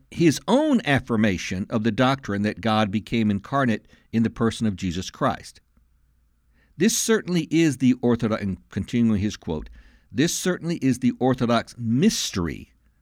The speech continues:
that is, the mystery that refers, that's referred to in that very passage. "It was God who was manifest in the flesh." Continu-, this is continuing his quote.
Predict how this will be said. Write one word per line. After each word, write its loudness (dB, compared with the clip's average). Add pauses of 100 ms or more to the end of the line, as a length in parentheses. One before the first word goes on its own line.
that -2
is, 2
the -2
mystery 0
that -4
refers, -6
that's -12
referred -4
to -4
in -2
that -8
very -4
passage. -10 (800)
"It 0
was 2 (240)
God 2 (100)
who 4
was 0
manifest -2
in -4
the -6
flesh." -8 (140)
Continu-, -4
this -6
is -8
continuing -4
his -10
quote. -12